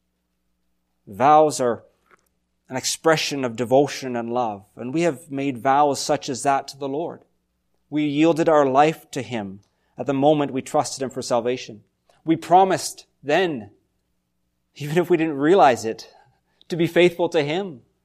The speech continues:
and He desires that we would fulfill our vows. We have made vows, and God says, "I want you to fulfill them and to do so from your heart, to actually love God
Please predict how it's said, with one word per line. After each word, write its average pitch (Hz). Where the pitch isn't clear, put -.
and 120
He 151
desires 147
that 139
we 139
would 139
fulfill 160
our 135
vows. 135
We 123
have 151
made 143
vows, 113
and 131
God 143
says, 143
"I 143
want 151
you 160
to -
fulfill 156
them 110
and 120
to 131
do 147
so 147
from 139
your 117
heart, -
to 156
actually 160
love 139
God 101